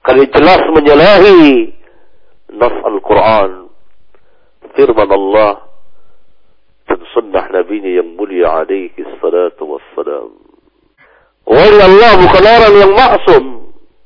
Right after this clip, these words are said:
Karena itu tidak ada yang mengakui ada yang maksum selain para nabi dan rasul, kecuali ahli bid'ah dari kaum Rawafid,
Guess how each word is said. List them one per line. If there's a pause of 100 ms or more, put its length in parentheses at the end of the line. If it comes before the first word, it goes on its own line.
(340)
Karena
itu
tidak
ada (320)
yang (560)
mengakui (420)
ada (120)
yang
maksum (140)
selain
para
nabi
dan
rasul,
kecuali (160)
ahli
bid'ah (380)
dari
kaum
Rawafid,